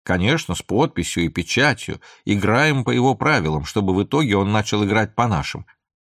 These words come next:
Постепенно сотрудник, убедившись, что мир не рухнул, когда он действовал чуть свободнее, станет увереннее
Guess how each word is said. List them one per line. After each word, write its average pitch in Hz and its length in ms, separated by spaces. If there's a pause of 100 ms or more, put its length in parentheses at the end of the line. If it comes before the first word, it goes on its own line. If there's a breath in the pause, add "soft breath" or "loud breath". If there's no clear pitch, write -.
(560)
Постепенно 107 800 (320 loud breath)
сотрудник, 135 720
убедившись, 123 640
что - 240
мир 117 420
не 123 200
рухнул, 90 480
когда 98 320
он 92 200
действовал 95 480
чуть 107 260
свободнее, 147 600 (300 loud breath)
станет 214 400
увереннее 92 680